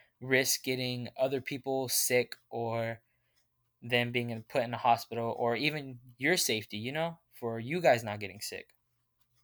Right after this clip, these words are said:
Lastly, I would like to thank every single one of you guys that tuned into my podcast and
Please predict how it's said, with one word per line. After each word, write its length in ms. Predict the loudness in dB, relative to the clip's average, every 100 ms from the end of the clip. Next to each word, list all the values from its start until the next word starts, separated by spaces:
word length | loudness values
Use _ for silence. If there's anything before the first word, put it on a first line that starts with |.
| _ _ _ _ _ _ _ _ _ _ 8
Lastly, 680 | 10 10 8 2 0 -2 -8 _ _ _ _ _ _ _ _ _ 10
I 100 | 12
would 120 | 12
like 160 | 10
to 60 | 8
thank 340 | -2 -4 -6 _ _ 4
every 280 | 4 6
single 300 | 2 0 0
one 140 | -2 -2
of 120 | -4
you 60 | 0
guys 420 | 4 4 2 2
that 260 | 2 2
tuned 200 | 0 -2
into 240 | -2 -2 -2
my 120 | -2
podcast 760 | 4 4 4 4 4 4 0 -10 -8
and 540 | -4 -2 -2 -4 -6